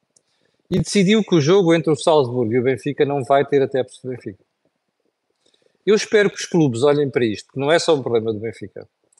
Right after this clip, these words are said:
Espero que os clubes olhem para isto com olhos de ver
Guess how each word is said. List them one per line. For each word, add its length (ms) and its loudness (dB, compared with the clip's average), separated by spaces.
Espero 300 -2
que 120 -2
os 140 0
clubes 320 0
olhem 260 0
para 140 -6
isto 320 -8
com 180 -6
olhos 240 -2
de 100 -20
ver 180 -16